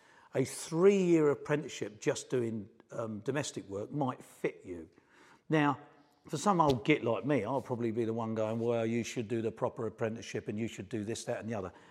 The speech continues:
However, the times have changed, and if you think about it logically, if you're only doing that, why are you then sort of bending conduit or trying to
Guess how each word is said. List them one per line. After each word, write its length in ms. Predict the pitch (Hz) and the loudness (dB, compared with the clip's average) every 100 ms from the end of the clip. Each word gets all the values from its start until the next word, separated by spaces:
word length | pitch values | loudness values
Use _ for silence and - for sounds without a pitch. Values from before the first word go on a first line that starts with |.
| - | 0
However, 320 | 208 233 151 | 6 6 6
the 80 | 120 | 0
times 380 | - 226 185 113 | 0 0 0 -2
have 100 | - | -8
changed, 460 | - 104 107 - | -8 -6 -6 -6
and 180 | 120 120 - - _ | -6 -6 -8 -20 _
if 120 | - 214 | -6 -2
you 80 | |
think 180 | 190 170 | 2 2
about 160 | 139 135 | 2 0
it 100 | 110 | 2
logically, 760 | 131 156 139 - - 85 92 147 | 2 2 0 -8 -12 -10 -10 -10
if 120 | - | -6
you're 180 | 190 233 | -2 2
only 220 | 226 165 | 2 2
doing 380 | 117 175 127 87 | 6 6 4 0
that, 280 | 80 139 - - _ _ _ _ - | -10 -12 -12 -20 _ _ _ _ -4
why 360 | 120 175 214 | 2 4 6
are 40 | 196 | 6
you 260 | 175 165 | 6 4
then 340 | 151 147 147 123 - _ _ | 4 2 0 -4 -12 _ _
sort 240 | - 131 | -6 -4
of 160 | 110 - | -2 2
bending 320 | 165 139 135 | 4 4 0
conduit 540 | 123 139 110 101 107 117 | -2 -2 -2 -2 -4 -2
or 240 | 117 113 | -4 -4
trying 300 | - 143 123 | -4 -4 -4
to 340 | 113 110 113 | -4 -4 -6